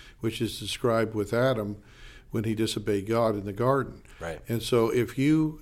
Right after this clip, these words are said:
Speaker 1: have Adam as a fictitious character, he was just made up, and we're simply the end product of millions of years of evolution, and we were a, a, a naked ape,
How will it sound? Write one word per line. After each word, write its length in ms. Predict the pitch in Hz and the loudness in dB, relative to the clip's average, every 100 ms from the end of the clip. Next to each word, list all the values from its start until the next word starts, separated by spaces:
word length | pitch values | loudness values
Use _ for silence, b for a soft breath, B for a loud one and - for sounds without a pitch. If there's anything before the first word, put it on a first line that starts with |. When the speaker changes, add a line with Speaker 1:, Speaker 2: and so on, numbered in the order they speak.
| 120 | -8
Speaker 1:
have 260 | 120 120 120 | -2 -2 0
Adam 460 | 117 127 123 104 | 2 4 2 0
as 420 | 101 107 107 98 | -4 0 0 0
a 200 | 107 104 | 0 -2
fictitious 840 | 98 104 - - 127 - 110 - - | -2 -6 -6 -2 0 0 -4 -6 -8
character, 640 | - 127 120 110 110 98 98 | -2 2 2 2 -4 -4 -2
he 200 | 113 107 | 0 0
was 180 | 101 | -2
just 440 | - - - 110 127 | -8 -10 -4 -4 -2
made 260 | 113 110 | 0 2
up, 320 | 104 110 110 - B B B | 2 0 -2 -16 B B B
and 260 | 117 107 104 | -6 -4 -2
we're 100 | 101 | -2
simply 320 | - 123 113 | -2 -2 0
the 200 | 104 107 | 0 0
end 160 | 117 113 | 0 -2
product 400 | 117 113 110 107 | 0 0 0 -2
of 80 | 101 | -2
millions 460 | 107 113 110 101 | 0 0 0 -2
of 60 | 104 | -4
years 360 | 104 107 107 101 | 0 0 0 -2
of 180 | 98 | -4
evolution, 640 | 110 107 107 110 104 110 101 | -2 0 0 0 -2 -2 -2
and 200 | 98 98 | -4 -4
we 160 | 101 | -4
were 420 | 104 101 98 95 98 B B B 101 | -2 -2 -2 -6 -12 B B B -10
a, 60 | |
a, 160 | 98 92 95 - 107 | -8 -8 -10 -10 -8
a 20 | |
naked 400 | 104 110 110 101 | -2 -2 0 0
ape, 340 | 107 104 95 | 2 0 -4